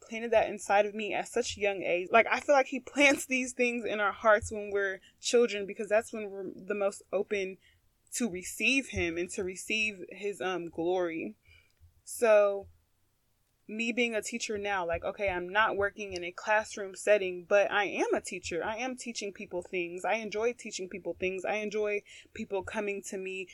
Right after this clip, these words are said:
and asking me, "How do I do this?" or asking me for my input or my wisdom and my knowledge. Um, even, like, my job at the Y M C A that I do, like, I'm able to teach the teens there with the after school program we do. Like, God has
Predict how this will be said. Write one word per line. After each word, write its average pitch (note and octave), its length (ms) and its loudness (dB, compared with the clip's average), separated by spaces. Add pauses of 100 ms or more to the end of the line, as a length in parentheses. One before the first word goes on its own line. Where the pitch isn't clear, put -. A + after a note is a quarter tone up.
(100)
and F#3 100 -4
asking G3+ 380 -4
me, F#3+ 80 -10
"How C4 240 -4
do D#4+ 100 -2
I C#4+ 140 0
do B3+ 220 -6
this?" G#3 280 -6
or F3+ 60 -2
asking G#3 380 0
me G3+ 80 -12
for F#3+ 180 -10
my A3+ 180 0
input F#3+ 380 -2
or F3 140 2
my G3+ 240 0
wisdom F3+ 580 -4 (320)
and F#3 180 -4
my G3+ 200 2
knowledge. E3+ 640 -2
Um, E3+ 460 -8 (1000)
even, B3 320 0
like, A3+ 200 0
my G#3 260 -2
job G3 320 2
at G3 100 0
the G3 100 -2
Y F3+ 200 2
M F#3+ 100 -6
C G#3 220 -6
A F#3+ 120 2
that F#3+ 140 -4
I F3 140 2
do, F3 240 -4
like, E3+ 180 0
I'm G#3 180 2
able G3+ 280 0
to G3+ 120 -10
teach F3+ 440 -6
the F#3 140 -12
teens G3 460 -6
there F#3+ 280 0
with F#3 100 -8
the D#3+ 60 -2
after F#3 260 -2
school F#3+ 280 -2
program F3 420 -2
we E3 100 -10
do. E3 180 -8
Like, D#3 240 -4 (380)
God G#3+ 300 6
has F#3+ 400 0